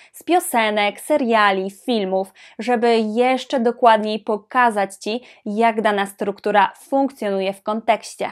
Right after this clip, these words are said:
Omówiłam zagadnienia, których Hiszpanie rzeczywiście używają.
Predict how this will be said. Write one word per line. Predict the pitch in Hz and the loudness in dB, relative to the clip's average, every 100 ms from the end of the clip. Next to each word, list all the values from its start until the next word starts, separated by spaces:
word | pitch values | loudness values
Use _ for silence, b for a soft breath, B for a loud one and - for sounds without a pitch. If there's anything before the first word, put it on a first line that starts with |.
| - _ _ _ - - - - _ - | -10 _ _ _ -20 -20 -20 -20 _ 0
Omówiłam | 233 240 233 294 277 262 | 2 2 0 2 2 0
zagadnienia, | 247 220 208 196 190 202 247 | 0 -2 -2 -2 -2 -4 -6
których | - 254 247 247 | -2 0 0 -2
Hiszpanie | - - 277 - 294 285 277 b b | -8 -6 -6 -4 -4 -2 -6 b b
rzeczywiście | 226 208 262 254 226 202 196 220 | -10 -2 -2 0 -6 -6 -8 -8
używają. | - 196 208 208 208 180 | -6 -6 -4 0 0 0